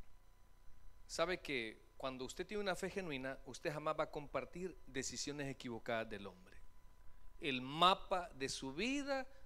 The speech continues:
no se lo da su mejor amiga, se lo da la palabra de Dios. Usted en la palabra encuentra los consejos acertados.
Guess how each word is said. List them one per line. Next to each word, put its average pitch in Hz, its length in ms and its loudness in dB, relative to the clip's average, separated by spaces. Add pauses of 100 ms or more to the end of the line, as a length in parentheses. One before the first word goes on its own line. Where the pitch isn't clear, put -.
(240)
no 151 480 2
se 143 160 0
lo 120 140 2
da 143 160 4
su 135 160 -2
mejor 117 280 0
amiga, 107 380 -2 (160)
se 120 160 -2
lo 107 140 -2
da 113 100 2
la 117 140 -2
palabra 104 380 -2
de 98 100 -6
Dios. 92 440 -6 (2250)
Usted 110 260 0
en 156 80 4
la 147 140 2
palabra 139 380 6
encuentra 135 500 0
los 117 160 -4
consejos 117 520 0
acertados. - 800 -6